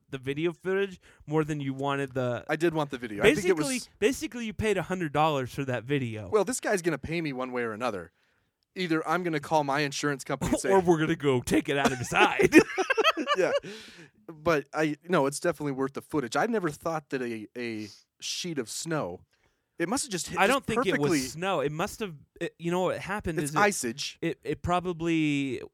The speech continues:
Speaker 1: he, he didn't wipe off the top, and it froze, and then it refroze, and then it melted, and it's actually a solid
Speaker 2: Right.
Speaker 1: chunk of ice that came off.
Speaker 2: But it must have hit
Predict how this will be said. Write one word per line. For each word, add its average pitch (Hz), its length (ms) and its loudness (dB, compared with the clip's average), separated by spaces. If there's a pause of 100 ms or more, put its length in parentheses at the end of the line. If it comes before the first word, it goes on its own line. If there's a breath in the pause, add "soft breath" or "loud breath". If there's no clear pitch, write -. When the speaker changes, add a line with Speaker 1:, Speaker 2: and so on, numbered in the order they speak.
(220)
Speaker 1:
he, 156 260 -6
he 156 120 -6
didn't 143 360 -8
wipe 147 240 -4
off 135 280 -2
the 139 100 -6
top, 113 460 -6
and 127 200 -4
it 123 120 -8
froze, 131 680 0
and 131 160 -6
then 127 100 -6
it 104 120 -10
refroze, 123 800 -4
and 127 180 -6
then 127 120 -4
it 117 80 -6
melted, 139 460 -4
and 120 240 -6
it's 120 200 -10
actually 131 340 -6
a 117 40 -4
solid 131 560 -2 (100)
Speaker 2:
Right. 131 360 -2
Speaker 1:
chunk 151 260 -4
of 131 100 -4
ice 127 320 -2
that 117 160 -12
came 123 260 -8
off. 127 120 0
Speaker 2:
But 196 80 4
it 180 40 -2
must 240 240 0
have 190 80 -2
hit - 220 -2